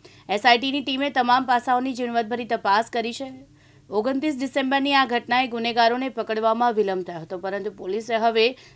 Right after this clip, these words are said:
દૂધનું દૂધ અને પાણીનું પાણી કરી દીધું છે. હીરાભાઈ સોલંકીએ જણાવ્યું કે એસ આઈ ટીની આ બગદાણાના મુદ્દા પર કામ કરી રહી છે.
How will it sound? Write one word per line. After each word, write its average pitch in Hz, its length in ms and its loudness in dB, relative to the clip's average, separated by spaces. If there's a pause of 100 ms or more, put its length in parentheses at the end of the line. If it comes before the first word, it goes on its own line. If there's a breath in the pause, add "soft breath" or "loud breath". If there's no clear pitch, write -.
દૂધનું 226 400 -2
દૂધ 277 220 -2
અને 302 140 2
પાણીનું 240 400 0
પાણી 214 260 0
કરી 180 240 -2
દીધું 165 280 -8
છે. 190 100 -8 (420 soft breath)
હીરાભાઈ 277 440 6
સોલંકીએ 302 500 0
જણાવ્યું 269 440 2
કે 330 80 0
એસ 247 200 2
આઈ 269 120 6
ટીની 294 240 -2
આ 302 40 0
બગદાણાના 247 640 2
મુદ્દા 233 320 2
પર 254 160 -4
કામ 226 220 -2
કરી 240 240 -8
રહી 233 180 -2
છે. 269 200 -8